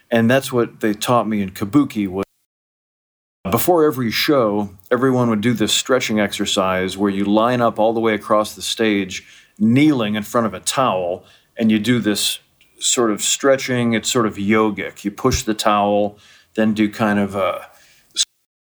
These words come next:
a pose until you push yourself all the way across the stage. So the whole company cleans the stage before every show.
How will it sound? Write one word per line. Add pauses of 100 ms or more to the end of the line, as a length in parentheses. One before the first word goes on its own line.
(800)
a
pose (560)
until
you
push
yourself
all
the
way
across
the
stage. (340)
So
the
whole
company (260)
cleans
the
stage (460)
before
every
show.